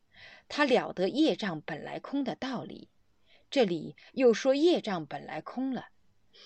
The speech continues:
前面说不能了得业障本来空，因为讲到般若，这儿就要了得业障本来空，它是真空妙有的关系。这个你们以后慢慢悟。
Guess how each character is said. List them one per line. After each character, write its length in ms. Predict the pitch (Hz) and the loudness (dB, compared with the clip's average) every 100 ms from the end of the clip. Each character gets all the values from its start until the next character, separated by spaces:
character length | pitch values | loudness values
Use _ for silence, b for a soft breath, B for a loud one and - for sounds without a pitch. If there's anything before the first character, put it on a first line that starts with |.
| B _ | B _
前 240 | - 254 | 2 4
面 180 | 339 220 | 4 0
说 320 | 220 247 240 | 0 2 2
不 220 | 240 - | 0 0
能 240 | 370 240 269 | 2 2 0
了 240 | 196 - | -2 -4
得 160 | - 170 | -2 -2
业 240 | 226 269 | 0 -4
障 260 | - 156 143 | -6 -10 -10
本 180 | 151 147 | -10 -10
来 180 | 139 - | -14 -14
空， 340 | - 214 202 202 _ b b b _ | -8 -4 -4 -6 _ b b b _
因 240 | 240 269 | 0 2
为 220 | 196 190 | 4 2
讲 260 | 202 175 143 | -2 -6 -6
到 140 | 160 | -8
般 260 | 156 233 285 | -2 0 0
若， 320 | 254 - - _ b b b - | -2 -6 -10 _ b b b -4
这 120 | 247 | -4
儿 240 | 170 139 b b _ | -4 -8 b b _
就 160 | 262 220 | 0 2
要 220 | 214 165 | 2 0
了 360 | 196 180 147 | -2 -2 -2
得 160 | - 160 | -2 0
业 240 | 208 220 | 0 -2
障 240 | 143 165 151 | -4 -8 -10
本 180 | - 156 | -12 -12
来 160 | - - | -14 -12
空， 380 | - 202 196 - _ _ B B B | -6 -4 -4 -8 _ _ B B B
它 160 | - 294 | -6 -4
是 180 | - 208 | -2 -2
真 280 | 202 349 339 | 2 2 2
空 180 | 339 | 0
妙 240 | 339 359 277 | 0 0 -2
有 160 | 151 | -4
的 100 | - | -8
关 320 | - 214 233 254 | -6 -4 -4 -6
系。 300 | - - - _ _ _ b b _ | -8 -10 -12 _ _ _ b b _
这 160 | 277 220 | 0 0
个 300 | 170 143 b b | 0 -6 b b
你 160 | - 214 | 0 2
们 160 | 233 320 | 4 2
以 160 | 160 | 0
后 220 | - 208 | -2 -2
慢 260 | 190 262 247 | 0 0 -2
慢 260 | 214 208 202 | -2 -4 -4
悟。 220 | 262 | -6